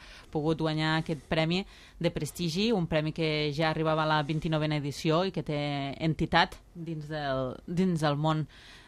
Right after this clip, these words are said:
de la cultura. Presenta'm-nos aquesta obra, Joan.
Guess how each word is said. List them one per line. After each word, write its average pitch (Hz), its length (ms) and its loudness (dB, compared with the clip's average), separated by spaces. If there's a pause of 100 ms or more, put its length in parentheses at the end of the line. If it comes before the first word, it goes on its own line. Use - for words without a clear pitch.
de 170 200 4
la 160 100 4
cultura. 151 600 0
Presenta'm-nos 214 1000 0
aquesta 156 520 -4
obra, 135 200 -2 (540)
Joan. 135 340 -4